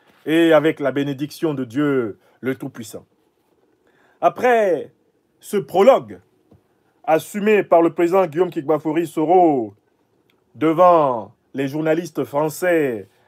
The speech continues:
africains, non français et non africains de la place de Paris, Guillaume Soro a souligné le fait qu'il était venu là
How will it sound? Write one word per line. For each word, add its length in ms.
africains, 840
non 200
français 460
et 40
non 180
africains 540
de 80
la 100
place 240
de 100
Paris, 400
Guillaume 240
Soro 300
a 60
souligné 380
le 120
fait 240
qu'il 120
était 240
venu 260
là 360